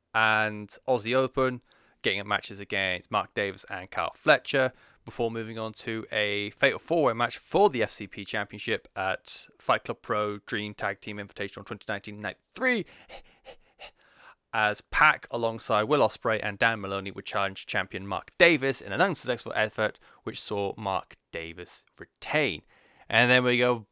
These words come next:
back to Japón. We're in May, and R E D start getting their wins back against the likes of Maximum and Tribe Vanguard. Pac then defends his Open Dream Gate Championship against Tiger Kid at the Dead or Alive pay-per-view.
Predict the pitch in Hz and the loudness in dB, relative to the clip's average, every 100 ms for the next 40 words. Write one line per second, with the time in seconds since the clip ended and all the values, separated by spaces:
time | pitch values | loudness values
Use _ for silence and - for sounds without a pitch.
0 | - 98 90 - - _ _ _ _ - | -2 0 0 -2 -14 _ _ _ _ -4
1 | 151 - 175 - - 220 226 143 85 _ | -2 -2 -4 -4 0 2 4 2 -2 _
2 | _ _ _ _ _ _ - 220 202 139 | _ _ _ _ _ _ 8 10 10 8
3 | 120 117 107 - - _ 107 107 101 - | 2 2 0 -10 -20 _ 6 8 8 4
4 | 160 165 139 123 123 - - 180 196 135 | 2 2 2 -2 -4 -2 4 6 6 4
5 | 139 123 104 98 92 95 - 92 - 110 | 0 -2 -6 -4 -6 -6 0 0 0 -2
6 | 107 151 - 90 - 85 87 - 98 85 | -2 -4 -4 -8 -8 -10 -10 -10 -10 -8
7 | 82 - 95 87 82 82 - - - 82 | -10 -10 -8 -8 -8 -12 -16 -12 -8 -6
8 | - 104 104 101 95 95 - _ _ _ | -2 2 2 2 2 0 -6 _ _ _
9 | - 151 - 139 127 131 123 120 113 127 | 4 4 4 -4 -2 -4 -4 -4 -4 -4
10 | 120 110 117 113 107 101 113 101 - 104 | -4 -6 -8 -4 -4 -2 -4 -4 -8 -10
11 | 107 104 90 - 151 147 147 - 160 156 | -8 -8 -8 -2 2 2 0 -4 -6 -4
12 | - 101 - 101 - 107 104 95 98 98 | -2 -4 -4 -10 -2 -2 -2 -2 -2 -4
13 | - 107 101 113 151 156 175 | -8 -14 -14 -14 -6 -4 -4